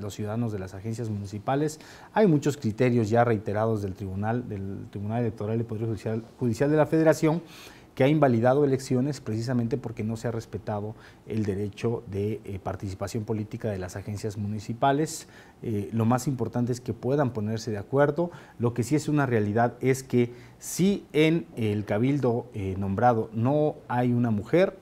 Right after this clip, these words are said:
eh, no, no va a haber, eh, validación de sus elecciones, toda vez que ya es un principio, eh, supremo, por llamarlo de alguna forma, que tenga que elegirse, eh, a una fórmula de mujeres para ocupar algún cargo dentro del ayuntamiento.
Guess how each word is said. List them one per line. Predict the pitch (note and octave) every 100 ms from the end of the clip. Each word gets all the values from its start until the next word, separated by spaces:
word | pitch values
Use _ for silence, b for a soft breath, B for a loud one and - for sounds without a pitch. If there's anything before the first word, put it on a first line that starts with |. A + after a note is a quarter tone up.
| -
eh, | A2+ G#2+ G#2 - - - -
no, | B2 C#3 C#3+ C#3+ C#3+
no | B2 B2+ C3+
va | B2
a |
haber, | A#2 A#2 A#2 -
eh, | G2+ F#2+ F#2+ F2+
validación | G2 G2 F#2+ - A#2
de | G#2+
sus | G#2+
elecciones, | A2+ - D#3 D#3 D#3 B B B -
toda | D3+ D3
vez | C#3+ C#3
que | B2+
ya | A#2+ A#2+
es | B2+ -
un | C3 C3+
principio, | C3 G#2+ - A#2+ B2 B2 B2 -
eh, | G#2 F#2 F#2 - B B B B -
supremo, | - B2 D#3 E3 D#3+ E3
por | A#2+ A2
llamarlo | G#2+ A#2 B2+
de |
alguna | A2+ A#2 B2
forma, | - D3 B2+ C3+ - -
que | - F3 F#3 -
tenga | - D3 D3
que | - A2+
elegirse, | G#2 - F3+ E3+ - C3 - B B -
eh, | G#2 F#2+ F#2 -
a | F2+
una | G#2+ C3
fórmula | B2 C3+ C3 B2+
de | G#2+
mujeres | G2 F#2 A2+ A#2+ C3+
para | - G2+
ocupar | - G#2 A#2 A#2
algún | A2 G#2 A#2+
cargo | A#2 A#2 A#2
dentro | G#2 G2+ G#2
del | F#2+
ayuntamiento. | F2 D2+ - D#2+ C2+ -